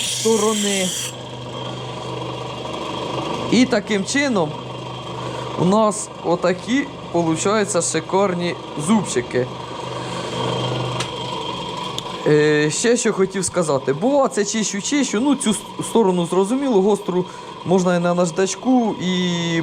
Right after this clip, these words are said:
брусочком, е, підправити. Я ще роблю так. Е, е, беру просто і на цій стороні, коли вже жало так підтупилось, беру просто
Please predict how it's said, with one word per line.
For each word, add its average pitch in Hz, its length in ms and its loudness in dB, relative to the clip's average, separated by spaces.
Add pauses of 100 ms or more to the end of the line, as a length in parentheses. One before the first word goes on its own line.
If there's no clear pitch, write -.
брусочком, 202 680 2 (600)
е, 156 100 4
підправити. 175 960 4 (240)
Я 254 220 6
ще 226 180 4
роблю 196 360 4
так. 131 200 4 (160)
Е, 131 40 2 (1040)
е, 139 300 6
беру 254 240 6
просто 190 640 2
і 196 120 2
на 240 140 2
цій 269 220 0
стороні, 160 480 2
коли 165 260 2
вже 151 200 2
жало 156 340 2
так 139 300 -2 (500)
підтупилось, 127 680 2
беру 262 240 2
просто 180 460 2